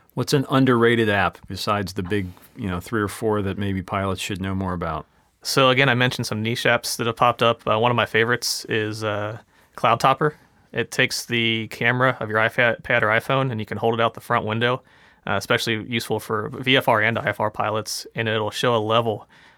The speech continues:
Speaker 2: Uh, it'll show you your current altitude if you're gonna clear that cloud, maybe forty, fifty miles ahead, and whether you need to divert or climb higher.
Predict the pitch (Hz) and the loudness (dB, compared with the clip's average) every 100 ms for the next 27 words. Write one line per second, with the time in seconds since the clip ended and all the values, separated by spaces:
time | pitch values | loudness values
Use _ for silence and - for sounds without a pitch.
0 | _ 113 110 104 120 120 107 - 113 107 | _ -2 -2 0 2 2 0 2 2 2
1 | - - 110 101 110 101 - 110 104 104 | 0 -4 -4 -4 -6 -6 -2 -2 0 -4
2 | 110 107 107 104 104 110 - 113 107 - | 0 0 0 -4 -6 -8 -2 -2 -2 -6
3 | 110 107 104 104 101 107 107 - _ _ | -6 -6 -6 -6 -6 -6 -8 -10 _ _
4 | _ - 110 104 107 104 104 104 107 - | _ -4 -4 -2 -6 -6 -6 -4 -4 -4
5 | 101 - 104 104 104 101 | -8 -6 -8 -6 -6 -8